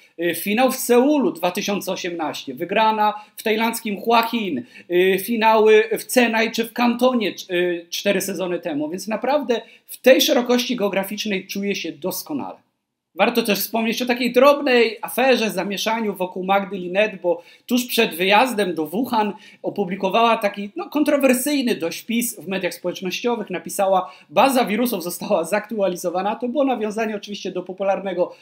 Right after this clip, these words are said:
hasła w jednym z programów antywirusowych i do pandemii covid dziewiętnaście, która miała się zacząć właśnie w Wuhan, ale Chińczycy się bardzo obrazili. Y, po zakończeniu meczu Magdy Linet z Ludmiłą Samsonową, y,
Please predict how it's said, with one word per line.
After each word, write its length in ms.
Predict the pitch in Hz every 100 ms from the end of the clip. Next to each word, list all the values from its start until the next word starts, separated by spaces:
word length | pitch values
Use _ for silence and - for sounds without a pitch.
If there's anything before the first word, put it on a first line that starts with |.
| _
hasła 380 | - 208 208 190
w 60 | 175
jednym 240 | 190 185
z 80 | -
programów 480 | 190 180 254 330 294
antywirusowych 960 | 240 240 220 233 202 220 202 185 -
i 300 | 349 453 - _ -
do 180 | 180 202
pandemii 500 | 208 196 208 202 -
covid 260 | - 180
dziewiętnaście, 600 | - 165 165 170 170 -
która 220 | - 170
miała 240 | 170 180 175
się 160 | 175
zacząć 380 | 160 165 165 160 _ _ -
właśnie 340 | 185 185 196
w 160 | 180 -
Wuhan, 420 | 175 185 247 330 - -
ale 220 | 165 220
Chińczycy 440 | 254 240 214 208 208
się 140 | 190
bardzo 600 | - 196 202 - 185 190
obrazili. 800 | 196 185 180 160 185 190 262 - - - 180
Y, 260 | 180 180 -
po 100 | 196
zakończeniu 560 | 196 202 214 220 202
meczu 520 | 185 220 226 190 190 180
Magdy 460 | 202 190 190 185 -
Linet 500 | 175 185 196 185 - - -
z 160 | 143
Ludmiłą 440 | 170 185 180 233 190
Samsonową, 760 | 202 185 190 190 190 170 170 -
y, 420 | 175 170 175